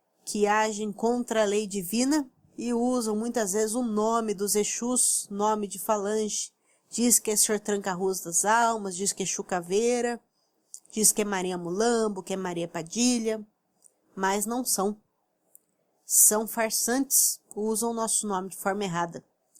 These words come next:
É como aquele médico que opera, faz cirurgia e não tem C R M e é um falso médico.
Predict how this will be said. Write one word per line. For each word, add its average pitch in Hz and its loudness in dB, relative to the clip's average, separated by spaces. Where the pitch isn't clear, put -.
É 196 -2
como 285 2
aquele 285 -2
médico 214 -2
que - -2
opera, 196 0
faz 185 -2
cirurgia 185 -2
e 233 -2
não 226 2
tem 233 0
C - 2
R 196 0
M 233 0
e 190 -4
é 185 -4
um 185 -4
falso 208 0
médico. 190 -8